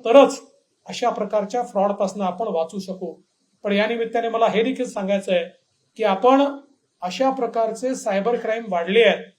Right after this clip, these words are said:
आणि असं सांगतात आणि आपण पाहतोय हळूहळू स्ट्रीट क्राईम बंद होणार आहे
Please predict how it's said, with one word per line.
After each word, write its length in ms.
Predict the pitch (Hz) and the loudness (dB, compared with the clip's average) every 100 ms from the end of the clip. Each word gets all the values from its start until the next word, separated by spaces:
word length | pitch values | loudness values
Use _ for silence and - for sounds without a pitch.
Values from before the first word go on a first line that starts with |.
| _ _ _ _ - | _ _ _ _ -4
आणि 480 | 190 247 269 269 277 - _ _ _ _ _ | 0 2 2 2 -4 -12 _ _ _ _ _
असं 220 | 180 185 247 | -10 -6 -6
सांगतात 760 | 233 208 202 240 180 - - | -4 -4 4 4 4 -2 -12
आणि 100 | 196 | -6
आपण 240 | 202 226 226 | -6 -6 -4
पाहतोय 460 | 196 185 262 254 185 160 - _ _ _ _ 196 | -2 0 0 2 2 0 -6 _ _ _ _ 0
हळूहळू 340 | 247 220 254 | 2 4 2
स्ट्रीट 440 | - - 247 262 - | -4 -8 -4 -4 -2
क्राईम 240 | 247 247 | -2 -2
बंद 220 | 214 226 | -4 2
होणार 300 | 262 240 208 | 4 6 4
आहे 140 | 175 | 2